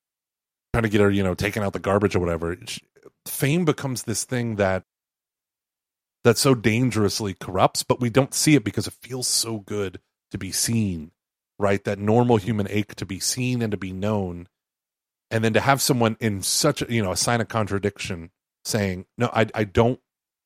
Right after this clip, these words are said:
even when you see me and hear me, I want to be seen and heard by him. And I'm willing to go so far as I'm not even gonna give you my name. I'm gonna take a new name when I join this order,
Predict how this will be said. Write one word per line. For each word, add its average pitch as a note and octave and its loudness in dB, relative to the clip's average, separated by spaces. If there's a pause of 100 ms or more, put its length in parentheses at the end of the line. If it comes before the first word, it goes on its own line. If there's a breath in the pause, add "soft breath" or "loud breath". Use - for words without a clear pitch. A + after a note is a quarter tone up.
even D#3+ 4
when C3+ 4
you G#2+ 0
see C#3 0
me C#3 0
and G2 -4
hear A#2+ 0
me, F#2 -4 (880)
I C3 2
want A#2 4
to C3+ -8
be A2+ -8
seen A#2 -2
and G2+ -4
heard F#2+ -2
by E2+ -6
him. F2 -6 (440)
And A2 4
I'm G#2+ 4
willing A#2+ 6
to G#2+ 0
go G2+ 2
so F#2+ -2
far G2 -2
as F2 -4
I'm G#2 -2
not G2+ 2
even G2 -2
gonna F#2+ -8
give F2+ -8
you G2+ 0 (460)
my G2 2
name. G2 2
I'm G2+ 2
gonna A2 0
take - -6
a G#2+ -4
new A2 2
name G#2 4
when G2 0
I F#2 2
join F#2 0
this F2 -6
order, F#2+ -4